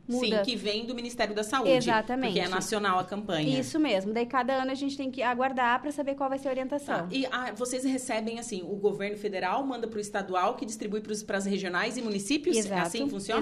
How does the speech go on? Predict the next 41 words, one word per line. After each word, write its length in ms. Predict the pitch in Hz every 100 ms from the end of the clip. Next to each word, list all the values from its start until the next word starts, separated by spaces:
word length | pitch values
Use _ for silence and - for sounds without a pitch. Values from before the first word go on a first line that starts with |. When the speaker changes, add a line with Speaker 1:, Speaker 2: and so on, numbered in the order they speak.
| 208
Speaker 1:
Exatamente. 720 | 175 180 294 262 185 - - -
Speaker 2:
Isso. 320 | 175 156 196
Speaker 1:
Exato. 260 | 180 175 - -
Speaker 2:
E 140 | - 262
a 60 |
B 140 | 294 285
C 220 | 285 269
G, 120 | 214 233
ela 240 | 240 240
é 20 |
feita 460 | 226 208 208 226 -
aonde 560 | - 254 214 185 165 156
aqui 520 | 160 - 165 160 160
em 100 | 160
Araranguá? 480 | 156 156 156 147 135
Speaker 1:
Ah, 300 | 247 285 302
uma 140 | 277 247
coisa 220 | 240 247
muito 180 | 262 285
importante 400 | 294 277 262 -
que 80 |
já 80 | 262
tava 200 | 269 247
anotadinha 420 | 269 277 269 247
aqui 100 | 254
pra 120 | - 269
me 60 | 277
dizer. 320 | 233 240 - - -
Speaker 2:
<laughs> 200 | - -
Speaker 1:
Então, 540 | 269 285 277 220 175 175 -
a 140 | - 247
vacina 380 | 302 311 302 277
B 100 | 269
C 140 | 269
G 180 | 240 254
hoje 260 | 240 247
em 120 | 294 277
dia, 420 | 196 202 214 233
ela 200 | 226 233
é 40 | 233
centralizada. 840 | 269 262 254 262 277 226 160